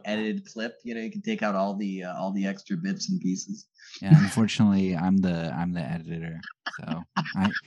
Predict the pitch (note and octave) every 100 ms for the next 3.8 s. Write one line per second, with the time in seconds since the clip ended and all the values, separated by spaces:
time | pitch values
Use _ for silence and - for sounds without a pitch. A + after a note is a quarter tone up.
0 | - - - F#2+ - - F3 C3+ D3 G#3+
1 | B2 D#3 A2+ - D3+ - G#2+ _ - D#3
2 | E3+ D#3 E3 D#3+ D#3+ D3+ C#3+ C3+ - C#3
3 | C3+ A#2+ C3 A2+ A#2+ B2 A#2+ G#2+